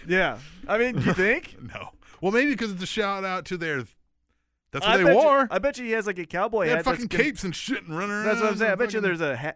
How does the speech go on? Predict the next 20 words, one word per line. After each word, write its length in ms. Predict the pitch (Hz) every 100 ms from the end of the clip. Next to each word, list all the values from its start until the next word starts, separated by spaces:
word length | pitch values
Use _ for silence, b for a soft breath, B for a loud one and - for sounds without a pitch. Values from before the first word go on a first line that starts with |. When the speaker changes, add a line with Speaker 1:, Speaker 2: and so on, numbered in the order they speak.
| -
Speaker 1:
cowboy 380 | 160 151 156 151
hat 180 | 151
that's 180 | 156 143
Speaker 2:
da-da-da-da, 100 | 156 143
Speaker 1:
Confederate. 340 | 147 151 196 -
Speaker 2:
fucking, 520 | 202 196 190 196 180
Speaker 1:
And 120 | 180
then 80 | 202
he 60 | 196
can 120 | 185
Speaker 2:
yeah. 40 |
Speaker 1:
throw 200 | 190 190
it 60 | 180
off. 400 | 170 180 226 - _ -
Speaker 2:
Dukes 120 | 151
Speaker 1:
And 80 | 190
then, 100 | 196
Speaker 2:
of 60 |
Hazzard 220 | 175 160 -
shit. 360 | - 151 190